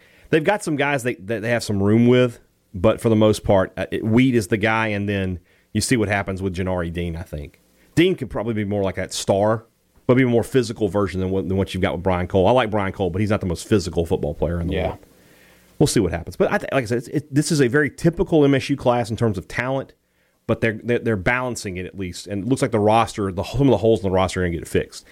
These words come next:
Speaker 1: Again, I don't wanna make excuses for Joe, and I don't think Dan Mullen would be four and five right this second. But there are some holes in this roster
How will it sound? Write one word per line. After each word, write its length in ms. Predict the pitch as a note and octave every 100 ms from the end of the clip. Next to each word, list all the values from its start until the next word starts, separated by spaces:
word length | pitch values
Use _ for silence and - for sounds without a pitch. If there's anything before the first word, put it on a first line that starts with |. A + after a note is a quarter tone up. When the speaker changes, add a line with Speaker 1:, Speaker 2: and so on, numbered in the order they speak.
| -
Speaker 1:
Again, 180 | C#3 C3
I 80 | D#3
don't 100 | D#3+
wanna 160 | D3
make 280 | C3 C3 - -
excuses 400 | - C3+ G#2+ F#2+
for 120 | G2+
Joe, 280 | G#2 E2+ - _
and 80 | -
I 60 | A#2+
don't 160 | C3+
think 160 | B2+ A#2
Dan 160 | A#2 A2+
Mullen 280 | A#2 A2
would 120 | G2+ F#2
be 160 | G2+
four 240 | F2+ A#2 G2+
and 100 | F2
five 280 | G#2 G2
right 120 | E2+ -
this 140 | -
second. 380 | D2+ C#2+ - - _ _ _
But 240 | A#2 B2 -
there 160 | B2+ D3
are 180 | D3 D3+
some 160 | C3+
holes 240 | A2 A#2+ G2+
in 60 |
this 160 | F#2+ E2+
roster 400 | F#2+ D#2+ - -